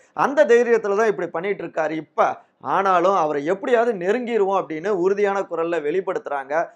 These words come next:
மத்திய புலனாய்வு அமைப்பினர். பிடதி ஆசிரமத்தை இப்ப மா அச்சலா அப்படிங்கிறவர் தான் மேற்பார்வை செஞ்சுட்டு இருக்காரு. சில நாட்களுக்கு முன்னாடி குஜராத் காவல்துறை வந்து அவர்கிட்டயும் போய் விசாரணையை மேற்கொண்டாங்க. சரி, நித்தி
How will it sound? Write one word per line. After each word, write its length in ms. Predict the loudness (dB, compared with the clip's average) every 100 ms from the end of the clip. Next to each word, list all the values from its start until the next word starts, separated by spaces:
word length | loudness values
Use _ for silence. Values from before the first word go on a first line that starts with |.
| _
மத்திய 460 | -4 -2 0 0 0
புலனாய்வு 720 | -2 0 2 2 0 -2 -6 -8 -8
அமைப்பினர். 460 | -6 -8 -10 -12 -14 _ _
பிடதி 280 | 4 6 6
ஆசிரமத்தை 720 | 4 4 2 -2 -4 -4 0
இப்ப 240 | 0 0 0
மா 340 | 2 4 4
அச்சலா 300 | 2 0 2
அப்படிங்கிறவர் 600 | 2 0 -4 -2 -2 0
தான் 180 | 0 0
மேற்பார்வை 540 | 0 0 2 2 2
செஞ்சுட்டு 380 | -2 -4 -6 -6
இருக்காரு. 440 | -6 -4 0 2 0
சில 220 | 0 -2
நாட்களுக்கு 500 | 0 -2 0 0 -2
முன்னாடி 600 | -4 -2 0 2 2 2
குஜராத் 460 | 0 2 4 4 2
காவல்துறை 560 | 0 0 0 -2 -4
வந்து 220 | -4 0
அவர்கிட்டயும் 580 | 2 4 2 0 0 0
போய் 180 | 2 0
விசாரணையை 600 | 0 0 0 0 -4 -6
மேற்கொண்டாங்க. 680 | -4 -6 -4 -6 -8 -4 -4 -4 -10 _
சரி, 220 | _ 0
நித்தி 320 | 0 -2 -2